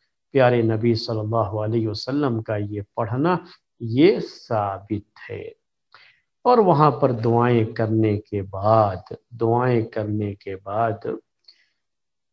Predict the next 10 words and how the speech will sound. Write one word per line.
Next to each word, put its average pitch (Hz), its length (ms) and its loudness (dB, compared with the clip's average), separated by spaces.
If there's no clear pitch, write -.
अल्लाह 127 420 2
के 113 240 -2
रसूल 104 520 -2
सल्लल्लाहु 113 720 -2
अलैहि 101 460 -4
वसल्लम 110 640 -6
वहाँ 110 360 -4
से 170 220 -2
निकलते 117 720 -2
हैं, 98 380 -10